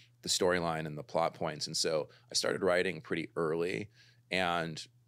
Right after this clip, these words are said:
high school, just wanted to make film. I went to, I graduated from a very small high school. It was, like, mostly actors and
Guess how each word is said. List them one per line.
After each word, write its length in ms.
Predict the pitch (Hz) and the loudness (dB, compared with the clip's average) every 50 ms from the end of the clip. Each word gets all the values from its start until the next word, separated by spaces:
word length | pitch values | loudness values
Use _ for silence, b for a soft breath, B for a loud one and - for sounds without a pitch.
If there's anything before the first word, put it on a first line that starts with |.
| _ _ | _ _
high 180 | - - 92 90 | -4 0 2 2
school, 580 | 87 - - 82 85 87 85 85 82 - - - | 2 2 0 0 0 2 2 2 0 -2 -4 -8
just 140 | - - - | -12 -10 -6
wanted 140 | 87 82 80 | -4 -4 -4
to 40 | 78 82 | -4 -6
make 140 | 82 80 - | -6 -8 -6
film. 440 | - 80 73 73 71 69 65 64 - _ _ _ _ _ - | -6 -4 -2 -2 -2 -4 -6 -8 -12 _ _ _ _ _ -6
I 40 | 80 | -4
went 200 | 80 82 85 78 - | -2 -2 -2 -4 -4
to, 160 | - 82 - - | -4 -4 -2 -2
I 140 | 73 78 73 | -2 -2 -2
graduated 540 | - - - 82 80 82 78 90 80 82 76 | -2 -2 -2 0 0 0 0 0 -2 -2 -2
from 160 | - 80 78 | -4 -6 -6
a 160 | 73 71 - - | -6 -6 -6 -6
very 220 | 76 - 76 76 71 | -4 -2 -2 -2 -2
small 200 | - 82 73 65 | -2 -4 -4 -4
high 140 | 73 69 | -4 -4
school. 200 | 69 - - 65 | -4 -4 -6 -6
It 40 | 60 | -6
was, 120 | 65 69 - | -6 -6 -6
like, 140 | 67 67 | -6 -8
mostly 400 | 76 76 76 73 76 - - 76 | -8 -6 -4 -4 -4 -2 -4 -4
actors 640 | - 60 62 73 - - 76 69 71 71 69 64 - - B B B B B | -4 -4 -4 -4 -6 -4 -4 -4 -2 -2 -4 -6 -10 -14 B B B B B
and 300 | B 78 76 73 73 - | B -8 -8 -8 -10 -12